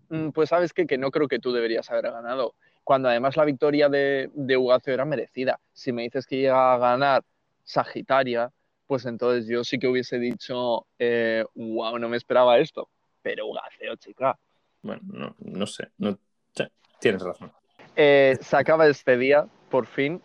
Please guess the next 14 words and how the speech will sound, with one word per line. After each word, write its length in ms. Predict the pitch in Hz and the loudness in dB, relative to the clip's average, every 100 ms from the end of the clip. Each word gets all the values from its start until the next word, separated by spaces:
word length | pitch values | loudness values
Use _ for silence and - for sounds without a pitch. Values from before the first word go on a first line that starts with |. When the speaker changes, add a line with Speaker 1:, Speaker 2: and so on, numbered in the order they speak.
| - | -4
Speaker 1:
Eh, 500 | 127 120 117 117 113 | -2 0 0 0 -2
Inti 380 | 131 139 120 123 | -4 -6 -2 2
ha 80 | 117 | 2
decidido 560 | 117 110 131 131 120 110 | 0 -4 -4 -2 -2 -4
que 280 | 120 113 | -4 -4
es 260 | 107 - - | -6 -10 -6
hora 200 | 113 113 | -2 0
de 120 | 113 | 0
tomarse 560 | 110 202 123 107 123 117 | -4 -10 -10 -8 -6 -4
el 340 | 113 113 113 | -2 -2 -4
café 300 | - 110 117 | -4 -4 -4
Kaiku 300 | 107 113 117 | -2 -4 -2
Latte 420 | 113 110 120 113 - | -2 -2 0 -2 -2
y, 400 | 123 110 107 107 | -4 -2 -2 -4